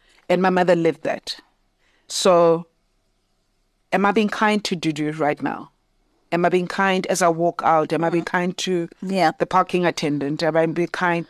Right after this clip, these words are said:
Speaker 1: to the receptionist?
Speaker 2: Yeah.
Speaker 1: So, um,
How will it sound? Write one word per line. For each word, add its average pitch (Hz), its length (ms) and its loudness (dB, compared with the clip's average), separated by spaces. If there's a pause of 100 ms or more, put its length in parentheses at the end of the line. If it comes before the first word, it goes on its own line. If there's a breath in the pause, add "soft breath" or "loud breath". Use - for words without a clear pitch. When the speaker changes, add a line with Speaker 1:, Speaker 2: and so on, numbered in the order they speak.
(120)
Speaker 1:
to 165 380 -2
the 170 140 2
receptionist? - 800 -4 (100)
Speaker 2:
Yeah. 196 300 -2
Speaker 1:
So, 175 520 4 (960)
um, 170 380 0